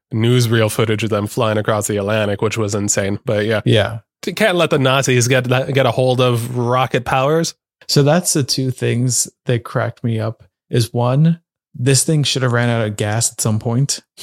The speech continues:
Speaker 1: You never see them refueling it,
Speaker 2: They
Speaker 1: right?
Speaker 2: said that it runs on alcohol. I'm like, still, maybe there should be a moment where he has to, like,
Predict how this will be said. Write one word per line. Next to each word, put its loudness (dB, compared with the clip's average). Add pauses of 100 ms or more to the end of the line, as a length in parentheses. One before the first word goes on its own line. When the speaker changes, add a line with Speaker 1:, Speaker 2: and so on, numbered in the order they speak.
(120)
Speaker 1:
You 0
never 2
see 0
them 2
refueling 2
it, 2
Speaker 2:
They 6
Speaker 1:
right? 4
Speaker 2:
said 4
that 2
it 2
runs 2
on 0
alcohol. -2
I'm -2
like, -4 (360)
still, 0
maybe 2
there -2
should 0
be 0
a 0
moment 0
where 0
he 0
has 0
to, -6
like, -4